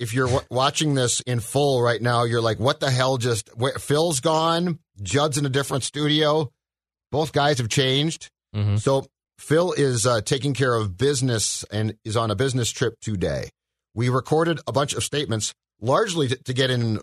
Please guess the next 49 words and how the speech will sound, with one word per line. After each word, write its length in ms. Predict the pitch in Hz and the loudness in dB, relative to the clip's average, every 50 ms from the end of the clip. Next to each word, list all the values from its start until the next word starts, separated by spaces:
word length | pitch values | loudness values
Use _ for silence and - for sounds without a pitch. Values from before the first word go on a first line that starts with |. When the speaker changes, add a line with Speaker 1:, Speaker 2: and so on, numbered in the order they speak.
| - - | -8 -12
Speaker 1:
Phil's 380 | - - 143 143 139 127 104 | -4 -2 0 0 2 0 0
Wolves 420 | 101 98 113 165 233 233 156 - - | 0 0 2 2 2 2 2 0 -2
thoughts 340 | - 90 78 78 85 - 104 | -2 -2 -2 -4 -4 -2 -2
Speaker 2:
Yeah, 180 | 110 98 82 | 0 0 0
he 120 | 80 95 98 | 0 0 0
had 140 | 92 87 | 0 0
to 40 | 92 | 0
get 100 | 85 85 | -2 -2
his 120 | 80 82 85 | -4 -4 -4
Wolves 200 | 82 80 80 - | -4 -4 -2 0
thoughts 100 | - 123 | 0 2
Speaker 1:
last 300 | 135 139 135 82 85 - | 2 2 2 0 0 0
Speaker 2:
in. 40 | |
Speaker 1:
night. 300 | 139 147 151 143 131 - _ _ _ | 0 0 0 0 -2 -4 _ _ _
So 200 | - - 131 127 120 | -6 -2 -2 -2 -2
that 360 | 113 113 131 143 170 160 - | 0 0 2 2 2 2 0
is 100 | 156 - | -2 -4
part 320 | - - - 151 143 - | -2 -2 -2 -2 0 0
one 300 | 139 127 135 143 143 143 - - | 0 0 2 2 2 0 -2 -4
of 140 | 120 113 104 | -6 -6 -4
today's 360 | - 120 107 98 92 87 - | -4 -2 0 0 -2 -2 -2
show, 320 | - 98 92 98 - - - | -2 -2 -2 -2 -4 -4 -6
and 140 | 98 104 | -4 -2
yes, 340 | 101 98 104 110 - - - - _ _ _ - | 0 0 0 -2 -2 -6 -10 -12 _ _ _ -6
Monday's 380 | 98 107 101 87 78 73 73 | -4 -4 -2 -2 -2 -2 -2
show. 340 | - - 98 90 104 107 - _ _ _ _ _ _ | -2 -2 -2 -2 -2 -4 -6 _ _ _ _ _ _
Part 280 | - 160 165 170 170 - | -2 0 0 0 0 0
two 360 | - 208 220 214 202 190 165 - | 0 2 2 2 2 0 0 0
is 200 | 139 135 120 104 | 0 0 0 0
now 300 | 131 127 123 123 120 - - | 0 2 2 2 0 0 -2
us 300 | 131 135 131 - - - - | 0 0 0 -2 -4 -6 -2
on 220 | 104 110 110 104 | 0 0 2 2
Monday, 720 | 104 104 113 139 180 202 196 165 120 92 82 90 101 90 85 | 4 4 4 4 4 4 4 2 2 2 2 2 2 2 2
and 120 | 113 117 98 | 2 2 2
this 120 | 90 - | 2 2
is 100 | 135 127 | 2 2
Speaker 2:
Mm-hmm. 80 | 120 131 | 4 4
Speaker 1:
why 220 | 147 151 165 175 | 4 4 4 4
you 140 | 165 143 131 | 4 2 0
didn't 240 | 113 120 117 120 117 | 0 0 0 0 0
hear 200 | 110 123 117 113 | 2 0 0 0
a 100 | 110 101 | 0 2
Wild 340 | 107 120 120 117 113 98 | 2 2 2 0 -2 -4
statement 500 | - - - 139 147 - - 110 92 - | -6 -4 -2 -2 0 0 0 0 0 -2
in 140 | - 107 107 | -2 -4 -2
segment 400 | 95 - 113 107 101 101 92 76 | 0 0 0 2 2 0 0 0
one 180 | 98 135 175 170 | 2 2 2 2
of 80 | 123 | 0
statements, 480 | 90 - 110 104 85 80 95 95 - - | -2 -4 -4 -4 -2 -2 -2 -2 -4 -6